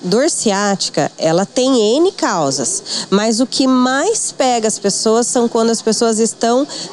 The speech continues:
preocupadas com o financeiro ou com mudanças de rota. Por exemplo, eu tava no emprego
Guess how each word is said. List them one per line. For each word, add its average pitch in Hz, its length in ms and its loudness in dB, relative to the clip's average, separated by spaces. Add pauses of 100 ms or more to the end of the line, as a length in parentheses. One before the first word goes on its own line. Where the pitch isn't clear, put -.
(120)
preocupadas 254 1080 0
com 262 220 2
o 269 40 0
financeiro 269 880 2 (560)
ou 233 140 4
com 262 180 2
mudanças 269 600 2
de 302 100 2
rota. 208 520 0
Por 233 220 0
exemplo, 202 500 2 (260)
eu 202 100 2
tava 240 280 0
no 269 80 2
emprego 247 680 2